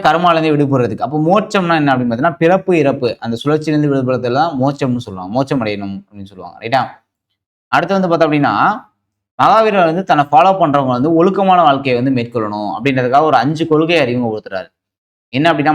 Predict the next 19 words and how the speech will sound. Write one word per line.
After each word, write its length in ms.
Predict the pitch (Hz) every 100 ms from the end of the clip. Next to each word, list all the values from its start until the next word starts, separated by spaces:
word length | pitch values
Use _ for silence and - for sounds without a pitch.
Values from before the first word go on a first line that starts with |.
| 131
முதல்ல 220 | 135 156 131
அகிம்சை. 400 | 123 151 101 101 - -
அகிம்சைனா 480 | 117 160 156 143 165 131
எந்த 160 | 147 165 156
உயிரினத்தையும் 420 | 151 143 151 170
துன்புறுத்தாம 580 | 151 160 165 156 143 131 107
இருக்கு. 240 | - _ _ _ _ _ _ _ _ _ _ _ _ _ _ _ _ _
அகிம்சை 420 | 110 110 131 135 135
அப்படின்னா 280 | 117 117 127 214 - _ _ _ _ _ _ 139
ஒரு, 100 | 147 147
எந்த 140 | 170 185
ஒரு 100 | 170 156
உயிரினமா 320 | 160 160 151
இருந்தாலும் 280 | 143 135 127
சரி, 140 | 104 95
அதை 100 | 120
வந்து 120 | 139 147
என்ன 100 | 151
பண்ணக்கூடாது, 380 | 139 120 101